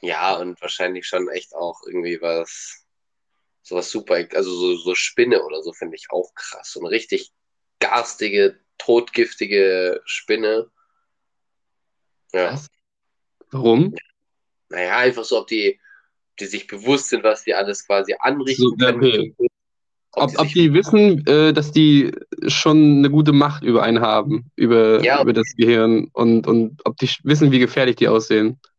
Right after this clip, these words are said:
Speaker 1: Und wie viele Menschen, die einfach an sich, keine Ahnung, hundertmal größer sind, wie viel krasse Angst die davor haben. <laughs>
Speaker 2: Ich wüsste gern, ob die sich auch überlegen fühlen in diesem Moment, wenn die so an der Wand
Speaker 1: Ja,
Speaker 2: sitzen
Speaker 1: genau.
Speaker 2: und schon wissen, ja, ja,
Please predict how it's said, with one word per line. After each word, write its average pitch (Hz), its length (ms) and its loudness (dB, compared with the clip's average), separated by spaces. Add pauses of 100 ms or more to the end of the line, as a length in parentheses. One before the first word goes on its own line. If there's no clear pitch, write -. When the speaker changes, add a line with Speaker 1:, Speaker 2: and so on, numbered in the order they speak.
(120)
Speaker 1:
Und 110 140 -10
wie 110 100 -14
viele 110 180 -8
Menschen, 123 420 -4
die 110 80 -4
einfach 110 360 -6 (300)
an 110 180 -12
sich, 120 300 -10
keine 101 240 -6
Ahnung, 98 420 -4 (120)
hundertmal 104 340 -6
größer 104 400 -2
sind, 101 220 -6
wie 92 40 -20
viel - 380 -18
krasse - 400 -8 (140)
Angst 113 320 -4
die 98 80 -8
davor 92 320 -6
haben. 87 340 -8 (160)
<laughs> - 560 -10 (200)
Speaker 2:
Ich 160 80 4
wüsste 156 100 -4
gern, 147 120 2
ob 147 100 0
die 139 180 2
sich 135 160 0
auch 143 100 4
überlegen 135 460 2
fühlen 113 260 4
in 110 60 4
diesem 110 180 4
Moment, 107 300 2
wenn 107 80 2
die 107 60 4
so 107 80 2
an 104 60 2
der 107 120 2
Wand 107 260 0
Speaker 1:
Ja, 113 60 4
Speaker 2:
sitzen - 200 -4
Speaker 1:
genau. 107 120 2
Speaker 2:
und - 80 0
schon 117 140 0
wissen, 117 280 2
ja, 117 200 4
ja, 123 380 0